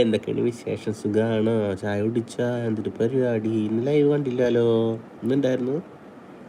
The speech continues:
ആൽബം സോങ് പാടാനായിട്ട് എനിക്ക് അയ്യയ്യോ ചുമ, തൊണ്ടവേദന, തൊണ്ടവേദനയില്ല, കോൾഡ്. നസ്ലിയേ, എന്തിട്ട് ചെയ്യണിപ്പോ? ചായ കുടിച്ചോ?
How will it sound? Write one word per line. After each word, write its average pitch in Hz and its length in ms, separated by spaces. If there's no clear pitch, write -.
ആൽബം 117 300
സോങ് 120 260
പാടാനായിട്ട് 131 500
എനിക്ക് 120 200
അയ്യയ്യോ 135 560
ചുമ, 110 600
തൊണ്ടവേദന, 98 540
തൊണ്ടവേദനയില്ല, 110 420
കോൾഡ്. 98 400
നസ്ലിയേ, 127 840
എന്തിട്ട് 107 720
ചെയ്യണിപ്പോ? 131 720
ചായ 127 180
കുടിച്ചോ? 98 560